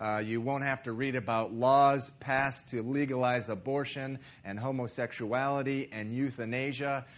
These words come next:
Uh, yesterday I just read about, uh, it, a judge in Iowa that's ordered the prison fellowship ministries out of prisons there.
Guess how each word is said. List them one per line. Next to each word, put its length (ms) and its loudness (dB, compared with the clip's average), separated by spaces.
Uh, 40 -16
yesterday 540 -2
I 100 2
just 320 -6
read 380 -2
about, 520 -4
uh, 280 -6
it, 200 -10
a 100 -6
judge 460 0
in 100 -4
Iowa 520 0
that's 280 -4
ordered 520 0
the 280 -2
prison 500 -4
fellowship 640 -2
ministries 720 -6
out 280 0
of 240 -10
prisons 580 -8
there. 380 0